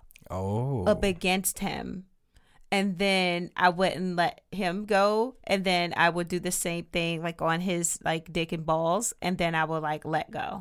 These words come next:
Speaker 1: Oh, so there was a little bit of B D S M action.
Speaker 2: Yeah,
Speaker 1: A little
Speaker 2: I guess
Speaker 1: bit
Speaker 2: you
Speaker 1: of
Speaker 2: can call it that, yeah.
Speaker 1: Okay, okay. A little bit of, of action there. All right.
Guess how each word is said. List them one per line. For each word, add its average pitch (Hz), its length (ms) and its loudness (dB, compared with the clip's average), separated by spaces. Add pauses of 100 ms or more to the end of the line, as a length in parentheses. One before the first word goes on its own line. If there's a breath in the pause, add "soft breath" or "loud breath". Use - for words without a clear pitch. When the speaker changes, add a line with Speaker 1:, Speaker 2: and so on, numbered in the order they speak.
(100)
Speaker 1:
Oh, 131 340 0
so 131 200 4
there 113 180 4
was 143 260 2
a 233 60 4
little 123 240 6
bit 101 160 2
of 92 140 -2
B 98 140 -2
D 92 200 -4
S 92 180 -4
M 87 480 -2 (380)
action. 101 420 -2
Speaker 2:
Yeah, 349 320 6
Speaker 1:
A 339 40 10
little 175 160 10
Speaker 2:
I - 40 8
guess 139 180 10
Speaker 1:
bit 113 100 8
Speaker 2:
you 107 80 6
Speaker 1:
of 101 160 2
Speaker 2:
can 101 60 -4
call 208 320 6
it 175 160 0
that, 254 260 6
yeah. 302 360 2 (160)
Speaker 1:
Okay, 147 440 0 (140)
okay. 180 380 -4
A 151 60 -4
little 202 420 -2
bit 131 260 4
of, 95 480 0
of 101 160 -4
action 95 440 -2
there. 123 320 -4
All 185 100 -6
right. 240 340 0